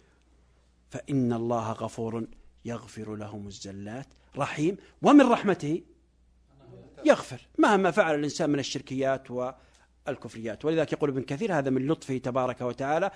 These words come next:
ورأفته ورحمته على خلقه، أن من تاب تاب عليه". من فوائد الآية أن من ضل على بصيرة فإنه يبعد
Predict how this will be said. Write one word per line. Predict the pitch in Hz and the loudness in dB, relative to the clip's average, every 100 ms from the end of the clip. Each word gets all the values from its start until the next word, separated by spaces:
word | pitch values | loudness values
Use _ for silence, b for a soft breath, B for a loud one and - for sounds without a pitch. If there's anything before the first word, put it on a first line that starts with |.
| B B | B B
ورأفته | 131 131 117 139 135 123 | -2 -2 -2 -6 -4 -4
ورحمته | 120 - 135 131 123 120 - _ b b - | -4 -2 -4 -4 -6 -8 -10 _ b b -8
على | 117 120 - | -4 -4 -4
خلقه، | 127 110 131 | -8 -8 -4
أن | 131 127 | -4 -2
من | 117 113 | -4 -6
تاب | 123 113 117 123 - _ _ - | -6 -4 -6 -6 -14 _ _ -10
تاب | 113 101 | -10 -10
عليه". | 87 78 - _ b b b | -14 -16 -20 _ b b b
من | 143 | 2
فوائد | 175 156 | 4 4
الآية | 151 131 160 - b b b b 160 | 2 2 0 -2 b b b b 2
أن | 165 156 | 6 6
من | 151 143 | 6 6
ضل | 185 160 | 6 6
على | 139 139 135 | 2 4 4
بصيرة | 131 - 160 202 - b b | 2 0 0 0 -2 b b
فإنه | 185 147 131 123 113 104 113 | -8 -2 -2 -2 -4 -8 -8
يبعد | 135 - 165 156 | -10 -10 -12 -12